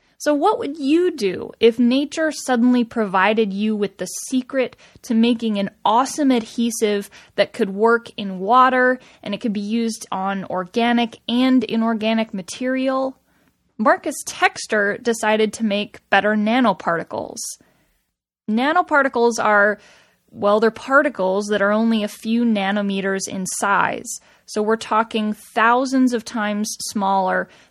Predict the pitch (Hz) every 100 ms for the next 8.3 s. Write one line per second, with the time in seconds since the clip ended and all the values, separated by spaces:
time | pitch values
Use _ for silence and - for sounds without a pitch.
0 | - 196 190 196 220 220 - 190 196 -
1 | 202 190 196 208 190 - - - _ _
2 | - 208 233 240 247 - 208 208 208 185
3 | 175 170 196 202 202 185 202 180 180 175
4 | - - 65 - - _ _ _ - 240
5 | 269 285 269 262 254 226 220 220 202 202
6 | 196 202 208 214 196 202 202 196 196 -
7 | 190 180 - 202 214 208 - 196 202 196
8 | 202 196